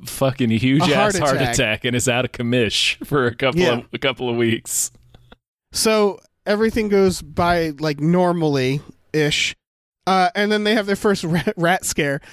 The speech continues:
Speaker 2: where he's, like, in the house and a box of cereal falls over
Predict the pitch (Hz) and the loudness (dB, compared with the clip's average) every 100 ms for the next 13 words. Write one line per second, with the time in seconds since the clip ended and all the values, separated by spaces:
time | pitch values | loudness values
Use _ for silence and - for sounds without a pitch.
0 | - - 190 196 208 180 185 180 196 180 | -10 0 2 4 2 2 0 0 -2 -2
1 | 147 175 175 196 - - 170 156 143 - | -2 0 2 2 0 -4 -2 0 -2 -4
2 | - 165 175 - 139 - 147 165 180 180 | -2 0 0 -2 -2 0 2 2 2 2
3 | 185 185 190 185 190 208 208 | 2 2 4 2 2 0 -2